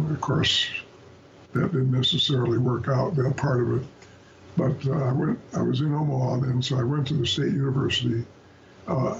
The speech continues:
in Nebraska, in Lincoln. Um, <clears throat> the day I got there, it was the day before school started, and I remember that day very well because I had,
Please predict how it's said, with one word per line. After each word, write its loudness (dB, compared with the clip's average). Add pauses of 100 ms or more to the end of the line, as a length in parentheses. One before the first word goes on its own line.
in 0
Nebraska, 0
in 0
Lincoln. 0 (920)
Um, 2 (120)
<clears throat> 4 (540)
the 0
day 0
I 0
got 0
there, 0
it 0
was 0
the 0
day 0
before 0
school 0
started, -2 (600)
and 0
I 0
remember 0
that 0
day 0
very 0
well 0
because 0
I 0
had, -2